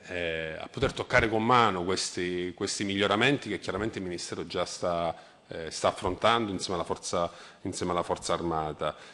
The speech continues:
Io, mm, mi permetto di dire questo, che credo sia molto importante l'attenzione che la Commissione Difesa, noi membri della Commissione e ovviamente il Governo sta ponendo su,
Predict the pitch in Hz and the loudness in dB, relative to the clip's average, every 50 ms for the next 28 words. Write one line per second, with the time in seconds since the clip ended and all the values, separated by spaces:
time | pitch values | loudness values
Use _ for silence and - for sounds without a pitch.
0 | - - 160 160 147 117 - - 104 104 101 101 101 104 104 104 107 107 110 113 | -6 0 4 4 4 4 2 0 -2 -2 -2 -2 -2 -2 -2 -4 -4 0 0 2
1 | 113 117 113 120 131 131 - - 120 110 107 110 104 101 95 - 110 101 95 78 | 2 4 4 4 2 2 2 2 2 2 4 2 2 2 2 2 2 2 2 0
2 | - - - 82 80 - 90 90 90 90 - - 131 120 107 - - 107 101 95 | -4 -6 -8 -8 -6 -4 -2 -2 -2 -2 -2 -2 0 0 0 2 2 4 4 4
3 | 92 87 95 110 143 139 - 135 113 95 - 107 101 - - - 95 90 87 82 | 2 0 2 2 2 2 2 0 -2 0 0 -2 -2 -2 -2 -2 0 0 0 -2
4 | - 85 85 - - 95 87 82 - - 104 95 92 85 92 85 85 87 87 95 | -4 -6 -6 -6 -4 -4 -6 -4 -2 -2 -2 -2 -2 -2 -4 -4 -2 -2 -2 0
5 | 98 98 92 - - 123 107 95 92 92 - 107 98 92 85 - - - - - | 0 0 0 0 0 0 0 0 0 0 0 2 2 2 0 -2 -6 -10 -6 -4
6 | 104 107 107 101 101 101 98 98 95 92 92 90 95 95 92 90 - - 104 85 | -2 0 0 0 0 0 0 0 0 0 0 0 -2 -2 -4 -4 -4 -6 -6 -6
7 | 78 - - - 147 160 131 120 113 120 117 113 - 101 92 98 104 110 104 101 | -8 -4 0 2 2 2 4 2 2 2 0 0 -2 -2 0 2 2 2 2 0
8 | 85 - - - 92 - - 92 95 98 101 98 92 92 87 - - 92 90 90 | -4 -4 -4 -6 -4 -4 -2 -2 -2 0 0 -2 -2 -2 -4 -4 -4 -4 -2 -2
9 | 90 87 | -4 -4